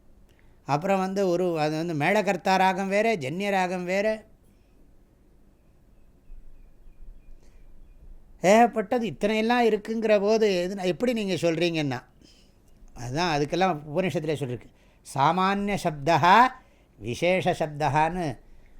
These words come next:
மைத்ரேயி பிராமணம் போன்ற பகுதிகள்ல எல்லாம் இருக்கு. அதனால இங்க என்ன புரிஞ்சுக்கணும்னா, அது வார்த்தை அழகா போட்டார், தத்துவஞானாத் ஹேது, ஞானத்தின் அடிப்படையில் பிரம்மத்தை தவிர வேறொன்றும் இல்லை.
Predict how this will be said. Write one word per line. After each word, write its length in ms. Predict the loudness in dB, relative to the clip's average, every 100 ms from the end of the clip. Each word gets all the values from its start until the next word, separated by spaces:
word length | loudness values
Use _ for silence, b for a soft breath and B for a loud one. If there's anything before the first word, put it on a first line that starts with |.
| b
மைத்ரேயி 500 | -4 -2 0 -2 -2
பிராமணம் 440 | -2 -2 -2 -2 -4
போன்ற 320 | -6 -6 -6
பகுதிகள்ல 420 | -4 -4 -2 -2
எல்லாம் 300 | -2 -2 -2
இருக்கு. 360 | -2 -4 -8 -20 -20 -20 -20 -20 -20 -20 -20 -20 -20 -20 -20 b b b -6
அதனால 180 | -2
இங்க 120 | 0 2
என்ன 160 | 0
புரிஞ்சுக்கணும்னா, 720 | 0 0 0 0 0 0 -4 -8 -12
அது 100 | -4
வார்த்தை 340 | 0 0 2 0
அழகா 260 | 2 0
போட்டார், 460 | -2 -4 -4 -6 -6 _ -12 0
தத்துவஞானாத் 1080 | 0 0 -2 4 4 4 -6 -4 -2 0 0 2 2 2 2 0 -4 -12 -16 -20 _ _ _ _ -16 -4 -4 0
ஹேது, 360 | 2 2 0 -12 -18 b b b b b b -20 -16 -10
ஞானத்தின் 800 | -4 0 2 4 2 -2 -4 0
அடிப்படையில் 760 | 0 -2 0 2 2 2 0
பிரம்மத்தை 640 | -2 -2 -2 -4 -2 -2
தவிர 340 | -2 -2 -2 -2
வேறொன்றும் 560 | -2 -4 -6 -10 -12
இல்லை. 520 | -12 -10 -10 -10 -14